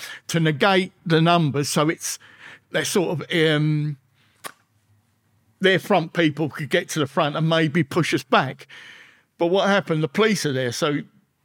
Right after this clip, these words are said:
loads of police, and, um, this guy, I'm, I'm gonna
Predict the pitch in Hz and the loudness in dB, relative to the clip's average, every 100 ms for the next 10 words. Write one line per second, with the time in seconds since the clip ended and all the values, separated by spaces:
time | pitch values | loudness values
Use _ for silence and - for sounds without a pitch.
0 | _ - 185 208 160 151 165 139 120 - | _ -2 2 2 0 -4 -2 -4 -4 -10
1 | - 139 143 143 143 143 143 135 _ _ | -10 -4 -2 0 0 -2 -2 -8 _ _
2 | _ _ _ _ - - _ - 160 - | _ _ _ _ -20 -20 _ -4 -4 0
3 | 165 139 170 170 - 175 175 175 | 2 2 2 0 -2 -2 -2 -4